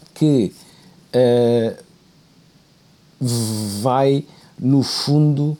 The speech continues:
bloquear as aplicações que vocês utilizam mais. Eh, isto é um bocado contraditório, mas é, é pura e simplesmente isto: ou seja,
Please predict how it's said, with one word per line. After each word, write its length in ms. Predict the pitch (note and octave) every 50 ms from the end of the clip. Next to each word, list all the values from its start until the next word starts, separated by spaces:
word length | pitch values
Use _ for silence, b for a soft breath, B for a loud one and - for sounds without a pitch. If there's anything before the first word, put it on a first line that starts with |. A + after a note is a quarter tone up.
| b b b b b b
bloquear 720 | - - A2 A#2 C3+ C3 B2+ - - D3 C3 C3 C3+ C3 - - - _ _ _ _ _ _ -
as 180 | C3+ C3+ A#2+ C3
aplicações 600 | C3+ - - C3+ A#2+ - B2+ - - A#2+ A#2+ -
que 60 | -
vocês 300 | A#2+ A#2+ A#2 A#2+ G#2+ A2+
utilizam 380 | A#2 - - A2+ A2+ A2+ A#2+
mais. 420 | A#2 A#2 G#2 F2 D#2+ D#2+ - - - b b b b b b b b -
Eh, 160 | - G#2 G#2
isto 180 | G2+ G2 - B2
é 40 | A#2+
um 20 |
bocado 320 | A#2 - - A2+ A2 -
contraditório, 800 | - A2+ A2 - G#2 G#2+ G2+ G#2 G#2+ F2+ - A2 G2 G2 F#2 F#2+ F#2
mas 320 | G2 G#2 G2 F#2 - - -
é, 260 | - G2+ F2+ - G2+
é 40 | G#2+
pura 180 | - - A#2+ A2
e 20 |
simplesmente 560 | - - G2 - A2 G2 G2 G#2 F#2+ F2 - F#2+
isto: 180 | F2 - -
ou 60 | F#2+
seja, 320 | F2+ - - E2 D#2+ D#2+